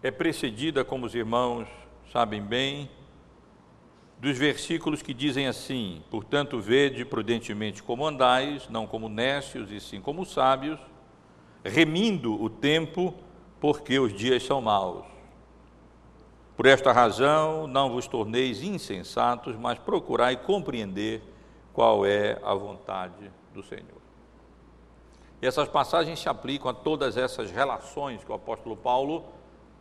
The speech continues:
logo após essa passagem, vai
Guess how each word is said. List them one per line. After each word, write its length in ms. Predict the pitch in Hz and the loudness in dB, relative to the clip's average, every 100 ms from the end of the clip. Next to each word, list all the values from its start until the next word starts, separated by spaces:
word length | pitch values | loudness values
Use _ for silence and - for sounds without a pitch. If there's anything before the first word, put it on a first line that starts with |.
| - - - - - | -20 -20 -20 -20 -4
logo 220 | 120 131 | 2 2
após 300 | 127 - 120 | 2 0 0
essa 200 | 123 - | 0 -6
passagem, 680 | 127 147 - 131 135 127 156 - - | -4 -4 -2 -2 -2 -4 -10 -14 -16
vai 720 | 110 117 120 123 135 143 139 | -4 0 0 -2 -6 -10 -12